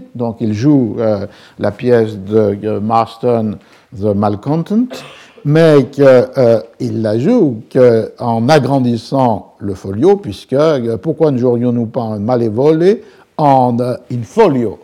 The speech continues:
Et ici, c'est la pièce qui acquiert au Globe cette dimension du plus grand des formats, euh, du, euh, euh, du livre. C'est un jeu intéressant sur, euh,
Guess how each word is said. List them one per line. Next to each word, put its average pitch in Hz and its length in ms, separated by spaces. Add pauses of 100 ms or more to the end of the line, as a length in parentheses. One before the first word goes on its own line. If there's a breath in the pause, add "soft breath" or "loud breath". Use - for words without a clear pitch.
Et 104 80
ici, 135 360
c'est 123 260
la 98 100
pièce 135 360 (280 loud breath)
qui 123 160
acquiert 127 580
au 107 60
Globe 120 420 (220 loud breath)
cette 123 380
dimension 110 760 (200 loud breath)
du 143 140
plus 127 180
grand 123 440 (260)
des 113 160
formats, 110 800 (200)
euh, 110 160
du, 101 540
euh, 104 180 (340 soft breath)
euh, 101 120
du 104 140
livre. 92 360
C'est - 180
un 127 100
jeu 131 140
intéressant 117 600
sur, 123 400
euh, 110 80